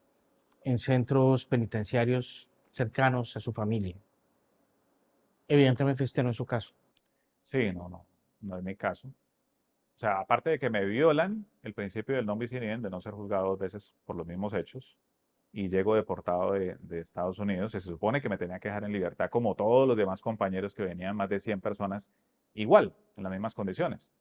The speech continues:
Speaker 2: Ya habían purgado sentencia en Colombia, en Estados Unidos, y venían por los mismos hechos aquí en, en Colombia, ellos sí los dejaron en libertad, lo único que dejaron preso fue a
Speaker 1: ¿De cuántos,
Speaker 2: Guzmán.
Speaker 1: más o menos?
Speaker 2: Cien, ciento y pico, cien,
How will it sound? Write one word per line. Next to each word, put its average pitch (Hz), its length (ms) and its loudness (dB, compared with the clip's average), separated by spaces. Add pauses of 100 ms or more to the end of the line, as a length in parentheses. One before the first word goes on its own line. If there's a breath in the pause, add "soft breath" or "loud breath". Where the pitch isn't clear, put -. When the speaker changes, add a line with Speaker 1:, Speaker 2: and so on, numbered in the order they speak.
(300)
Speaker 2:
Ya 90 80 -2
habían 104 220 0
purgado 127 340 4
sentencia 127 440 -2
en 143 60 -4
Colombia, 143 460 0
en 110 160 -4
Estados 131 340 -2
Unidos, 160 400 -2 (340)
y 110 100 0
venían 104 340 2
por 127 100 2
los 104 120 2
mismos 104 260 -4
hechos 113 260 -4
aquí 95 220 -6
en, 98 340 -4
en 113 140 -8
Colombia, 123 400 4
ellos 104 180 2
sí 110 80 -4
los 101 100 0
dejaron 95 260 -4
en 95 80 -4
libertad, 90 320 -2
lo 101 60 0
único 110 200 0
que 95 120 -2
dejaron 92 260 -2
preso 95 260 -2
fue 95 160 -2
a 92 40 4
Speaker 1:
¿De 147 120 2
cuántos, 156 400 4
Speaker 2:
Guzmán. 151 180 0 (300)
Speaker 1:
más 131 220 -2
o 156 40 2
menos? 175 360 2
Speaker 2:
Cien, 160 420 0 (160)
ciento 180 340 -2
y 196 40 2
pico, - 320 -6 (120)
cien, 139 500 -10